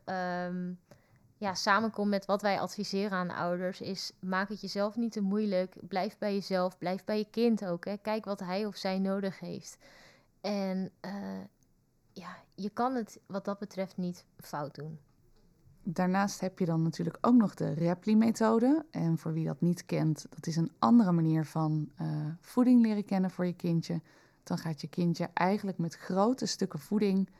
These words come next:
Speaker 2: aan de gang in het vuistje en gaat daar wat meer op sabbelen.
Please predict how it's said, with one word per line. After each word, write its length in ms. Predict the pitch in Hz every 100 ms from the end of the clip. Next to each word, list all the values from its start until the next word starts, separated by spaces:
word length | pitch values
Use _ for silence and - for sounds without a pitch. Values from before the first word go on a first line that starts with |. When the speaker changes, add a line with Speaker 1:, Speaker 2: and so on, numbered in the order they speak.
| _ _ _
Speaker 2:
aan 160 | - 180
de 80 |
gang 340 | 175 - 170 175
in 180 | - 226
het 140 | 226
vuistje 580 | - 180 180 - 170 165 -
en 240 | 165 160
gaat 240 | 156 160 160
daar 120 | 160
wat 160 | 156
meer 240 | 160 156 -
op 120 | -
sabbelen. 520 | - 214 156 - -